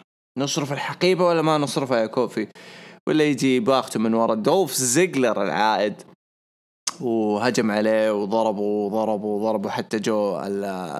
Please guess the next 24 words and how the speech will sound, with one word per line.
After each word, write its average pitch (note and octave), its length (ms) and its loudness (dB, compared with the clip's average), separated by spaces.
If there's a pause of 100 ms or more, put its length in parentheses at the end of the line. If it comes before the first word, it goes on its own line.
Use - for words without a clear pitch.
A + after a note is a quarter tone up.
المسعفين A2 680 -2
وشالوا G#2+ 360 -2
كوفي A2 280 -4
كينغستون، A2+ 540 -4 (640)
وانتهى G2 1160 -2
السيجمنت، B2 680 -2 (240)
آه، G2 420 -2 (240)
بظهور A2 460 -4
دولف A2 280 -4
زيجلر. A2 440 -2 (560)
آم، D3+ 380 2 (1300)
أبى D#3 160 2
أجيب F#3 260 2
البرومو F3+ 440 4
اللي D3 120 0
سواه D#3+ 300 2
بعدين، C#3 280 2
لأن C#3 180 2
أحس C3 300 -2
جاء D3 180 4
وقت C#3+ 240 -2
البرومو C#3 380 2
مرة C3 220 2
غلط. A#2 460 0